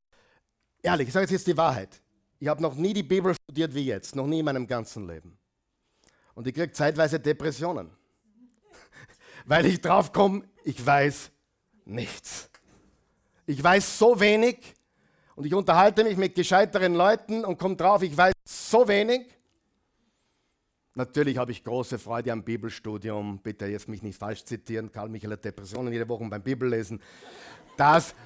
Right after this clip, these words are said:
das wollen wir nicht propagieren, oder? Hey,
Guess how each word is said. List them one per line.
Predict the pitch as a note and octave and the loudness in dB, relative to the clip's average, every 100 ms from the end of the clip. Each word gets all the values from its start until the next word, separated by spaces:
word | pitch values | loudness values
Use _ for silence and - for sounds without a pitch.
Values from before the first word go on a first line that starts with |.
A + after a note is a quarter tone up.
| - | -12
das | - D#3 B2 | 0 0 4
wollen | E3+ F3 | 2 4
wir | E3+ | 2
nicht | E3+ F#3 - | 2 0 0
propagieren, | F3 E3+ E3+ D#3+ E3+ | 0 4 2 4 4
oder? | D#3+ F3 E3+ - - _ _ | 6 4 4 -2 -20 _ _
Hey, | - F#3 B2+ | 2 4 4